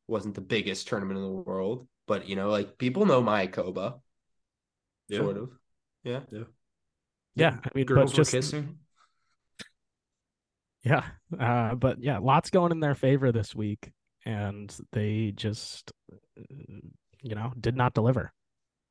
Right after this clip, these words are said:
Speaker 3: And that kinda seems to be just the trend with Liv. They're always underperforming.
Speaker 1: But team uniforms. That's
Speaker 3: The
Speaker 1: more.
Speaker 3: team uniforms are a fucking disaster.
Speaker 2: They had
Speaker 3: <laughs> They're,
Speaker 2: team
Speaker 3: they're all
Speaker 2: uniforms this
Speaker 3: wearing,
Speaker 2: week?
Speaker 3: yeah.
Speaker 2: I didn't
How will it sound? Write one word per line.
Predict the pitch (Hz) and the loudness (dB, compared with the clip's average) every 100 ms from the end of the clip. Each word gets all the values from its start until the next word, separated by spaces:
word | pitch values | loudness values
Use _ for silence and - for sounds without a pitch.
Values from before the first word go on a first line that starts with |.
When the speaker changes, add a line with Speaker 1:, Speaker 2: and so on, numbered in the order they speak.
| _ | _
Speaker 3:
And | 110 101 | -14 -12
that | 98 | -8
kinda | - 113 107 | -2 -2 -2
seems | 117 110 | -4 -4
to | 110 | -2
be | 107 110 104 | 0 0 0
just | 104 - - _ - | -4 -6 -10 _ -8
the | |
trend | - - 131 | -4 0 0
with | 95 - | 0 0
Liv. | 87 87 - - - | -4 -4 -8 -16 -2
They're | 104 | 0
always | 101 110 107 - | 2 0 -2 -6
underperforming. | 117 104 110 113 113 110 110 _ _ _ _ _ - | -4 -2 -2 -4 -6 -6 -10 _ _ _ _ _ -8
Speaker 1:
But | - - | -8 -6
team | 143 | -2
uniforms. | 135 127 147 117 131 139 - _ _ _ _ - - - _ _ _ _ _ - - | 0 -2 -2 -2 -4 -8 -18 _ _ _ _ -16 -16 -16 _ _ _ _ _ -20 -12
That's | 110 | -10
Speaker 3:
The | 170 | -6
Speaker 1:
more. | 147 | 2
Speaker 3:
team | 226 240 208 | 6 8 10
uniforms | 185 185 - 160 135 | 10 10 8 6 8
are | 131 | 6
a | |
fucking | 117 - 123 156 | 6 2 2 2
disaster. | 117 104 95 98 117 - - - - _ _ _ _ _ _ - | 2 0 0 -2 -4 -4 -12 -14 -18 _ _ _ _ _ _ 0
Speaker 2:
They | 147 | 4
had | 147 113 147 | 6 4 4
Speaker 3:
<laughs> | |
They're, | 196 | 4
Speaker 2:
team | - | 6
Speaker 3:
they're | 175 175 | 6 8
all | 175 226 | 8 8
Speaker 2:
uniforms | 220 | 8
this | 185 | 6
Speaker 3:
wearing, | 185 180 | 6 4
Speaker 2:
week? | 185 - - _ _ | 0 -10 -20 _ _
Speaker 3:
yeah. | - 139 131 98 | 0 4 4 2
Speaker 2:
I | - - | -4 -14
didn't | 135 | -10